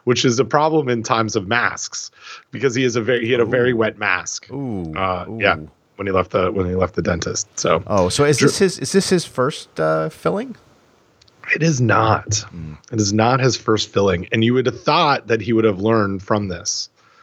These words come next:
Speaker 1: Um, but yeah, he, uh, he has now experienced the second. He, he also, he, he, um, the dentist is, is very, um, I,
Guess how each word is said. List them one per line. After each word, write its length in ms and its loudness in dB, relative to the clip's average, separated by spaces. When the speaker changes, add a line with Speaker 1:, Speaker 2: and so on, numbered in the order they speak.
Speaker 1:
Um, 960 0
but 280 0
yeah, 240 0
he, 420 -2
uh, 200 2
he 100 -2
has 140 2
now 140 4
experienced 440 0
the 60 -6
second. 300 0
He, 180 2
he 180 -2
also, 500 2
he, 320 0
he, 260 4
um, 360 2
the 100 2
dentist 460 0
is, 260 -2
is 120 -4
very, 360 0
um, 540 0
I, 140 2